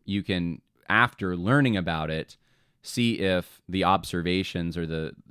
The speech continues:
um, the boxes, the personalities, uh, these types, if they match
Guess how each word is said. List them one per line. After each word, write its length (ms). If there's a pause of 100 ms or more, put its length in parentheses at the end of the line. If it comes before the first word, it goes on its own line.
(180)
um, 240 (120)
the 140
boxes, 680
the 260 (180)
personalities, 1040 (680)
uh, 240 (460)
these 320
types, 600 (240)
if 140
they 140
match 420